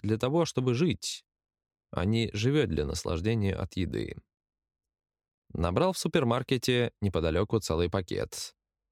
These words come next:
Уже к дому подошёл, как у входа в подъезд встретил девушку.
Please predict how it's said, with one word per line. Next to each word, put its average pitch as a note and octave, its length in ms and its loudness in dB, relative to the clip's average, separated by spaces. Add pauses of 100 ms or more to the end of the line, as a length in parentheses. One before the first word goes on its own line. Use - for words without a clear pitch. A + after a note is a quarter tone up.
(260)
Уже A2 280 0
к A2+ 60 0
дому D3+ 240 2
подошёл, D2+ 640 -2 (560)
как D3+ 280 -2
у F#3 60 2
входа D3+ 380 2
в - 100 -12
подъезд G#2+ 440 0
встретил F2+ 460 0
девушку. C2+ 720 -4